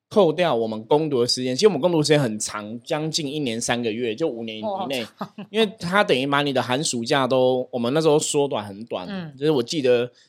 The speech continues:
Speaker 1: 寒假是一个礼拜，暑假好像才两个礼拜吧，
Speaker 2: 哦。
Speaker 1: 然后都没有放假，就变成你五年的暑-，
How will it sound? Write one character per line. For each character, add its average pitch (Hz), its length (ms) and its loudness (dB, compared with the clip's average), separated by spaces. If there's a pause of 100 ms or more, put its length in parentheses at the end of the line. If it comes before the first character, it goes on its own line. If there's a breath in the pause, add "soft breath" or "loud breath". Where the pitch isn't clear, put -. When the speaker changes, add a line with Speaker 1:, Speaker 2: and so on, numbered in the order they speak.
(120 soft breath)
Speaker 1:
寒 123 280 -2
假 151 180 2
是 147 160 -4
一 147 80 -4
个 135 100 -2
礼 110 160 -6
拜， 127 240 -2
暑 113 240 -6
假 147 140 2
好 127 60 2
像 127 60 -2
才 120 120 -2
两 117 140 0
个 107 80 -6
礼 98 100 -8
拜 117 220 -2
吧， 92 220 -10 (260)
Speaker 2:
哦。 165 120 -20
Speaker 1:
然 160 80 4
后 165 80 4
都 202 80 6
没 196 100 6
有 135 100 4
放 147 240 2
假， 147 120 2
就 180 60 -4
变 247 160 4
成 196 80 0
你 - 20 -2
五 147 160 2
年 139 140 2
的 147 100 8
暑-， - 240 -2